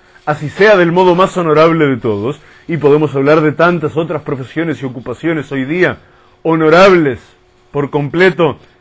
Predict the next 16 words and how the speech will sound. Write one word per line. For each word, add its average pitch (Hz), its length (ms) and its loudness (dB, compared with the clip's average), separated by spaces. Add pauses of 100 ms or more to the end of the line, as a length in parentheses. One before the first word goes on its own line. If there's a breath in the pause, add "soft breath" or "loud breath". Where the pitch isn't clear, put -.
en 135 140 -4
los 139 120 -2
códigos 156 420 2
de 143 60 -4
nuestra 143 260 -6
sociedad 143 340 -4
occidental, 156 720 -2 (320 loud breath)
que 147 80 -2
en 139 80 -2
realidad 139 300 0
están 160 280 -6
viciadas 147 460 2
de 117 160 -2
esto, 139 360 -6 (380 soft breath)
ese 202 360 2
hombre 139 400 -2